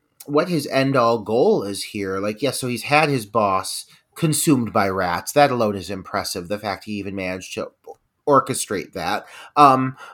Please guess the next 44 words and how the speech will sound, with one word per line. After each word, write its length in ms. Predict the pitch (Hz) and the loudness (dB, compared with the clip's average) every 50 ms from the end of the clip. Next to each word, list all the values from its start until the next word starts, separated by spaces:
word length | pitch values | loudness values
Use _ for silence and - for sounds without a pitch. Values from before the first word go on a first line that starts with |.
| - - | -6 -2
but 140 | 165 180 156 | -2 2 4
then 160 | 196 196 190 | 6 6 6
he 180 | 185 170 196 190 | 4 0 0 0
leaves 420 | 175 180 208 247 311 359 339 202 | 4 6 8 8 8 8 6 4
the 120 | 139 131 | 2 4
rats, 400 | 110 101 87 82 82 82 - - | 4 2 2 0 -2 -4 -4 0
the 100 | - 165 | 2 4
rats 340 | 151 165 175 190 208 208 - | 6 6 6 4 4 0 -4
who 120 | - 190 170 | -4 -4 0
helped 320 | 131 156 180 214 214 - | 2 4 4 2 2 -2
him 160 | - 151 135 | -4 -4 -2
in 80 | 123 117 | -2 -4
this 180 | 113 - - | -4 -6 -4
murder. 380 | 120 123 139 175 208 160 117 104 | -2 0 0 2 4 4 4 4
And 100 | 110 123 | 2 0
I 80 | 135 147 | 0 -2
guess 180 | 160 175 170 | -2 -2 -2
I'm 140 | - 185 175 | -4 -4 -4
just 180 | 180 175 - - | -6 -10 -4 -2
baffled. 600 | 165 165 165 170 170 - 175 165 160 160 156 - _ _ _ - _ _ | 0 2 2 0 0 0 -2 -2 -2 -4 -8 -18 _ _ _ -20 _ _
I 120 | - 160 170 | -6 -6 2
thought 240 | - 190 185 175 165 | 4 6 6 6 4
he 120 | 156 180 | 0 -2
looked 300 | 170 175 202 208 - - | -2 0 -2 -2 -4 -6
at 140 | 196 - - | -8 -4 -2
them 140 | 147 139 135 | -2 -2 -2
as 200 | 113 110 - - | -4 -6 -8 -4
friends, 500 | - 170 180 180 180 180 185 185 160 151 | 0 2 2 2 2 0 -2 -2 -2 0
or 80 | 139 | 0
I 60 | 127 | 0
guess 280 | 131 131 165 175 170 - | 0 0 -2 -2 -2 -2
maybe 260 | 151 147 147 151 156 143 | -2 0 0 0 -2 -2
someone 320 | - 151 147 151 147 139 | -2 -2 0 0 0 0
as 160 | 135 131 - | 0 -2 -2
a 40 | 120 | -4
nuisance. 600 | 117 123 131 135 139 - - 151 147 147 139 - | -4 -2 -2 -2 -2 -2 -2 -2 -2 -4 -6 -8
He 120 | - 143 | -8 -6
wishes 300 | 131 127 135 - - 135 | -6 -6 -6 -6 -8 -8
he 100 | 123 135 | -4 -2
had 140 | 127 120 117 | -2 -2 -2
more 160 | 113 107 101 | -2 -4 -4
control 540 | 98 - 104 92 90 - - 127 127 131 131 | -4 -6 -10 -14 -10 -4 0 0 2 2 2
over 200 | 131 131 123 131 | 0 0 0 -2
them. 420 | 127 131 127 123 123 123 127 131 | -2 0 0 -2 -2 -4 -6 -12